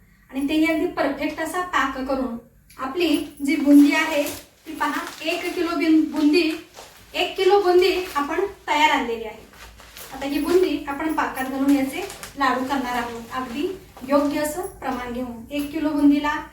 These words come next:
आपण सव्वा किलो साखर घालणार आहोत आणि पाणी जे आहे ते मोठे दोन फुलपात्र आपण पाणी घातलेलं आहे. पहा, आपण बुंदी जो आहे, बुंदीचे लाडू, त्याचा पाक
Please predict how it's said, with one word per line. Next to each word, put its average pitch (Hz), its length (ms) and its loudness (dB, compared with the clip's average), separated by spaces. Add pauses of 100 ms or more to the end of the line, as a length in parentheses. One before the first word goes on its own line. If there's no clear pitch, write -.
(180)
आपण 285 220 -8
सव्वा 277 300 -2
किलो 339 480 -2 (120)
साखर 269 420 -2
घालणार 233 340 -4
आहोत 233 320 -8 (300)
आणि 285 120 -2
पाणी 277 380 0
जे 320 140 0
आहे 311 260 -2 (220)
ते 311 80 -8
मोठे 294 540 -2
दोन 294 300 -2
फुलपात्र 285 380 -4
आपण 285 260 -2 (360)
पाणी 254 340 -4
घातलेलं 226 300 -12
आहे. 226 280 -16 (760)
पहा, 285 260 0 (120)
आपण 277 280 -6
बुंदी 262 500 -2 (200)
जो 262 160 -6
आहे, 262 340 -4 (180)
बुंदीचे 254 480 -8
लाडू, 254 400 -2 (180)
त्याचा 254 280 -8
पाक 269 360 2